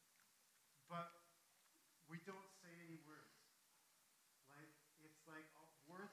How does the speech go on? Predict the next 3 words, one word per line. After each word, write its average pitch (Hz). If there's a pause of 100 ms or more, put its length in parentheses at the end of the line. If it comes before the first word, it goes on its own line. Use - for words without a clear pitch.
almost 175 (640)
wreck 156 (1600)
that, 139